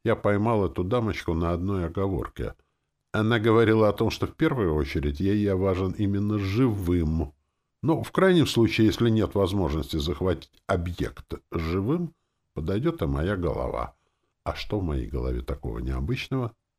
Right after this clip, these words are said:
Только симбион древних, который развился в нечто непонятное. Судя по тому, что бионейросети Сполотов тоже чем-то напоминают симбионты древних, можно понять, что эти разумные могли охотиться за мной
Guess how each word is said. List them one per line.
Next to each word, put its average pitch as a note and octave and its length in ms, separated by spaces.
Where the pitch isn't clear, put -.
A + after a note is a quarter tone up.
Только F#3+ 320
симбион C3+ 640
древних, G#2 560
который G2+ 420
развился G#2 560
в F2 60
нечто G2+ 340
непонятное. F#2 1000
Судя C#2 320
по C#2 120
тому, C#2+ 300
что - 180
бионейросети C2 960
Сполотов C#2+ 600
тоже D3+ 300
чем-то - 340
напоминают C#2+ 760
симбионты C#2+ 580
древних, F2 500
можно C#3+ 280
понять, C#3 380
что - 160
эти C3 180
разумные A#2 560
могли G2 320
охотиться G#2 580
за F2 200
мной A2+ 360